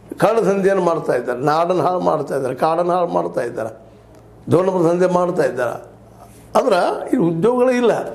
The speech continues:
ಅಂದಾಗ ಏನು ಮಾಡಬೇಕು? ಮತ್ತು ಮುಂದಿನ ಐದಾರು ವರ್ಷಗಳಲ್ಲೇ ಇನ್ನೂ ಹೆಚ್ಚಾಗ್ತದೆ ಜನಸಂಖ್ಯೆ. ಆಗ ಏನು ಮಾಡಬೇಕು? ಜಿದಾಗ ನಾವು ಕೆಳಗಿದ್ವಿ. ಜಿ ಟ್ವೆಂಟಿ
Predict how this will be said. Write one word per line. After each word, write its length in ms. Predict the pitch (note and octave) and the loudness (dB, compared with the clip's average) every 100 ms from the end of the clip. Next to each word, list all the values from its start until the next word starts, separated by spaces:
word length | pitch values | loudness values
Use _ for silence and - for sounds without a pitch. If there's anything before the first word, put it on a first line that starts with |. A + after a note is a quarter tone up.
| - - | -14 -6
ಅಂದಾಗ 320 | D#3 E3+ F3 | 0 2 2
ಏನು 120 | F3 F3+ | 2 2
ಮಾಡಬೇಕು? 440 | D3+ C#3+ - D3 | 0 0 0 0
ಮತ್ತು 320 | F3 G3+ G#3+ | 2 0 0
ಮುಂದಿನ 280 | G3 G#3 B3 A#3 - - - - - - - D#3+ | 2 2 2 2 -2 -10 -16 -20 -20 -20 -4 0
ಐದಾರು 380 | F#3 G3+ G#3 G3+ | 2 2 2 2
ವರ್ಷಗಳಲ್ಲೇ 600 | F#3+ F3 E3 D#3 D#3 A3 | 0 0 2 2 2 0
ಇನ್ನೂ 260 | F#3+ A#3 | 0 2
ಹೆಚ್ಚಾಗ್ತದೆ 580 | B3 F3 - D#3+ - C3+ | 2 0 0 -2 -2 -4
ಜನಸಂಖ್ಯೆ. 460 | C3+ B2+ C#3 C3+ - | -2 -2 -4 -2 0
ಆಗ 260 | F#3 F#3 | 0 0
ಏನು 120 | F3 C#3+ | 0 0
ಮಾಡಬೇಕು? 540 | A#2 G#2+ - C3+ - - - - A#2+ | -4 -8 -10 -12 -14 -20 -20 -12 -4
ಜಿದಾಗ 400 | C3+ G#3+ G#3+ G#3+ | 0 2 2 2
ನಾವು 220 | A#3+ G3 | 0 0
ಕೆಳಗಿದ್ವಿ. 580 | - D#3+ D3+ B2+ - - - - - - - | 0 2 0 -2 -8 -10 -14 -20 -20 -20 -6
ಜಿ 200 | B2+ G3+ | 0 0
ಟ್ವೆಂಟಿ 760 | G3+ D#3+ D#3+ E3+ E3 - - | 2 0 2 0 -2 -4 -16